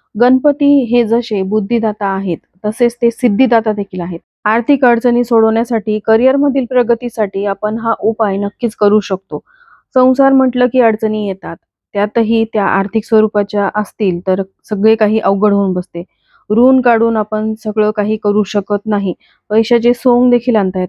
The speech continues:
नाही, गाठीशी पैसा नसेल तर कोणी किंमतही देत नाही. अशा कात्रीत आपण सापडू नये यासाठी ज्योतिषशास्त्रामध्ये सांगितलेले काही उपाय संकष्टी चतुर्थीच्या मुहूर्तावरती करावेत. बघा, या दिवशी श्री गणेशांचं तत्व हे जागृत होतं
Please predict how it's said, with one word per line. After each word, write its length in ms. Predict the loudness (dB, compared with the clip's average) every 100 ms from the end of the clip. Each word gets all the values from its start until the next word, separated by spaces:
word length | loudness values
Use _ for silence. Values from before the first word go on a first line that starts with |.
| -6
नाही, 120 | -14 _ _ _
गाठीशी 480 | -2 0 2 0 0
पैसा 380 | 0 -2 0 -2
नसेल 380 | -2 -2 -4 -4
तर 40 |
कोणी 320 | -6 -4 -4
किंमतही 540 | -4 -2 -2 -2 0 2
देत 160 | 0 -4
नाही. 140 | -6 -10 _ _ -4
अशा 260 | -4 0 0
कात्रीत 460 | 0 -2 2 0
आपण 260 | 0 -4 -8
सापडू 420 | -4 -4 -2 -2
नये 300 | 0 -2 -2
यासाठी 580 | 0 0 0 -2 -2 -6 -10 _ _ -2
ज्योतिषशास्त्रामध्ये 1080 | 0 2 0 0 -2 0 -2 0 0 -2
सांगितलेले 720 | -2 -4 -4 -4 -2 -2 0 -4
काही 340 | -4 -4 -6 -2
उपाय 340 | 0 0 0
संकष्टी 580 | -2 -2 -2 -2 -2 -2
चतुर्थीच्या 580 | -4 -2 -2 -2 -4 -2
मुहूर्तावरती 720 | 0 0 0 0 2 0 -2
करावेत. 420 | -4 -2 -2 -2 -6 _ -20 _
बघा, 220 | 0 2
या 160 | 4 4
दिवशी 360 | 2 0 -2 -4
श्री 220 | -2 -2
गणेशांचं 580 | 0 -2 -2 -4 -4 -6 -6
तत्व 280 | -6 -4
हे 180 | -2 -2 0
जागृत 440 | 0 2 0 0
होतं 260 | -2 -4